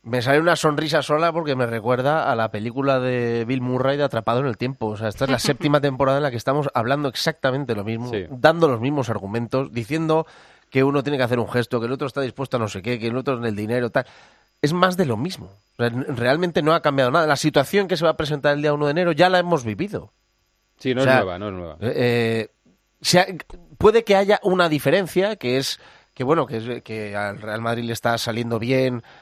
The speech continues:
Speaker 1: eh, esta reforma de la plantilla con los chicos jóvenes y que, em, la estrella de Mbappé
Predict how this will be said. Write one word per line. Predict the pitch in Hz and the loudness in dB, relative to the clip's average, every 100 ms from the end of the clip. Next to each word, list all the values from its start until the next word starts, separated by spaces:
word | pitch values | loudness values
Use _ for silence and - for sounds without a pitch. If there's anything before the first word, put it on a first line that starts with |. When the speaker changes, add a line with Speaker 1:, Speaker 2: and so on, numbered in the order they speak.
| _ | _
Speaker 1:
eh, | - 127 123 120 120 120 117 123 139 _ | -2 0 2 0 0 -2 -4 -8 -18 _
esta | - 143 - 120 117 117 117 117 139 143 151 _ _ 180 | -12 -8 -4 -2 0 -2 -4 -6 -8 -12 -18 _ _ -14
reforma | 156 127 131 - 156 156 139 | -12 -10 -6 2 4 4 2
de | 135 | 4
la | 135 | 2
plantilla | 127 131 120 160 147 | 2 -2 -2 0 0
con | 139 | 0
los | 139 131 - | -2 -4 -8
chicos | - 143 139 | -12 -4 -4
jóvenes | - 175 185 208 - | 0 0 0 -2 -6
y | 139 | -4
que, | 135 135 _ _ _ _ _ _ - | 0 -2 _ _ _ _ _ _ -4
em, | 127 123 160 | -4 -2 -2
la | 131 131 127 | 2 4 2
estrella | 120 - 180 190 202 170 | -2 -2 0 2 0 0
de | 160 151 | 0 0
Mbappé | 143 139 131 175 196 | 2 0 2 0 -2